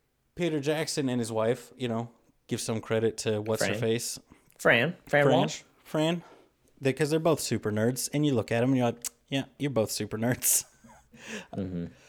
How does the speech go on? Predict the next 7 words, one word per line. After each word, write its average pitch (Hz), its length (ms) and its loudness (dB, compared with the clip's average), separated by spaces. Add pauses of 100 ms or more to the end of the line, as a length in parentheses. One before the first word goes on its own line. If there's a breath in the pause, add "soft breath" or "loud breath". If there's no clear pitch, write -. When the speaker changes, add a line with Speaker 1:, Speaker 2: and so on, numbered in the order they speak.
(240 soft breath)
Speaker 1:
Thought, 143 400 -2
okay. 110 380 -2 (1300 soft breath)
Tolkien 175 400 2
wrote 135 240 8
him 120 220 4
as 110 320 2
the, 113 380 0